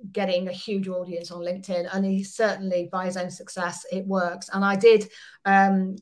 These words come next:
go on one of his courses to learn about it all, but I'm not disciplined enough. I'm really not. Um, but I do, I do have buckets of content. So I have educational content, which is the, um,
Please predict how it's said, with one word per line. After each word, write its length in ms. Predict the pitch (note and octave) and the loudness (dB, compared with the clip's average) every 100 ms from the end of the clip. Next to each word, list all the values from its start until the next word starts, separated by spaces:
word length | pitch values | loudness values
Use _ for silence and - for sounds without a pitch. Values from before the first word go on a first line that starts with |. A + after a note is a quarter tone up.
| - | 0
go 160 | G3+ F#3+ | 2 4
on 60 | |
one 160 | F#3+ F#3 | 0 -2
of 60 | |
his 180 | F#3+ F#3+ | -6 -8
courses 600 | - G#3+ G#3 F#3+ F3+ F#3+ - | -2 0 0 0 -2 -2 -4
to 120 | F#3+ | -2
learn 200 | G3 G3 | -2 -2
about 380 | G#3+ G#3 G3 F#3+ | -10 -4 -2 0
it 20 | |
all, 100 | G3 | -4
but 120 | G3 | 0
I'm 320 | B3+ C4+ B3+ B3+ | 2 2 4 6
not 260 | C4 - | 6 4
disciplined 440 | G3+ F#3+ - F#3+ F3 | -2 -8 -6 -6 -6
enough. 240 | F3 E3 | -10 -2
I'm 180 | G3 G#3+ | 0 0
really 220 | A#3 A3+ | 0 0
not. 260 | G3+ F3 F3 - - - - | -2 -2 -6 -18 -20 -8 0
Um, 340 | G3+ G#3 G#3 | 2 2 0
but 120 | A3+ C4 | 2 4
I 60 | |
do, 580 | G3 F#3+ C#4+ C#4+ C#4 C4+ - - - | 2 2 4 4 2 -2 -10 -14 -6
I 60 | |
do 220 | G3+ C4+ C4+ | 4 6 6
have 200 | C4+ G3 | 2 -2
buckets 520 | F#3+ - C4+ - - | -2 0 0 -2 -2
of 80 | F4 | -6
content. 580 | A3 G3 F#3+ G#3+ C4 D4+ - - - | -2 -4 -2 -4 -6 -10 -18 -20 -20
So 220 | - A3+ | -2 2
I 120 | G#3 | 2
have 480 | G3+ A3+ A3 G#3+ F#3+ - | 4 6 6 4 0 2
educational 600 | B3+ C4 C4 A3 G3 G#3 | 4 4 0 -4 -4 -8
content, 580 | G3 G3 F#3+ F#3 G3 A3 | -6 -6 -6 -8 -8 -8
which 320 | - F#3 - - | -4 -4 -4 -8
is 540 | G3 F#3+ F#3 F#3 - - | -2 0 -2 -6 -16 -8
the, 480 | F#3+ F#3 F#3 F3+ F#3+ - _ - | -4 -4 -4 -8 -8 -16 _ -10
um, 180 | F3+ | -8